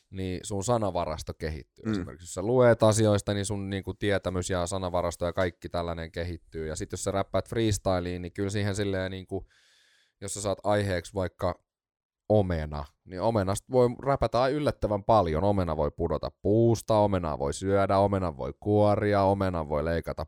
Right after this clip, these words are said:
Speaker 1: puoliksi, omena voi myös heittää, omena voi myös heittää, omena varkaissa voi olla. Tiedätkö, että siinä on
Speaker 2: Jep,
Speaker 1: heti
Speaker 2: jep.
Speaker 1: niinku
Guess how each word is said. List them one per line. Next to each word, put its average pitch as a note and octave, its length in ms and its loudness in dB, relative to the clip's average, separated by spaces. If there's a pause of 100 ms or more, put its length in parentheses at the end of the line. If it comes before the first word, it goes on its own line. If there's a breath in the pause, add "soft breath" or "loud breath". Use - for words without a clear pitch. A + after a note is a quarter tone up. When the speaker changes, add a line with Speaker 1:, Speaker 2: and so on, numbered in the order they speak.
Speaker 1:
puoliksi, A2 540 2
omena F#2+ 420 -2
voi D#2+ 120 0
myös D2 240 -6
heittää, G2 500 -2
omena E2+ 360 -2
voi - 0 -
myös - 0 -
heittää, - 0 -
omena - 0 -
varkaissa G2+ 720 0
voi G2 180 2
olla. F#2 320 0 (100)
Tiedätkö, G#2+ 300 -4
että - 100 -10
siinä G2+ 160 -6
on G2+ 60 -2
Speaker 2:
Jep, F#2+ 60 0
Speaker 1:
heti F#2 140 -2
Speaker 2:
jep. G#2 60 -2
Speaker 1:
niinku F#2+ 360 -4